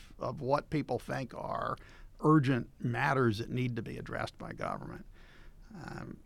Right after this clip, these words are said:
so, uh, the, the policy prescriptions, if you were,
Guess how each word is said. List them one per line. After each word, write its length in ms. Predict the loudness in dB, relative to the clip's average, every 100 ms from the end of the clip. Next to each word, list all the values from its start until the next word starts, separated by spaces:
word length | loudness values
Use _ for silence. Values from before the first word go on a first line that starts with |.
| -20 -20 -20 -20 -14 -2
so, 560 | 4 8 10 10 6 0 -4
uh, 360 | -2 -2 -4 -6 -12 -18 -20 -20 -20 -18 -18 -2
the, 240 | 2 2 0 -14 -20 -20 -16 -2
the 180 | 0 0 -2 2
policy 500 | 4 6 6 6 4
prescriptions, 760 | 2 -2 4 4 6 0 2
if 160 | 0 0
you 120 | 2
were, 300 | 2 2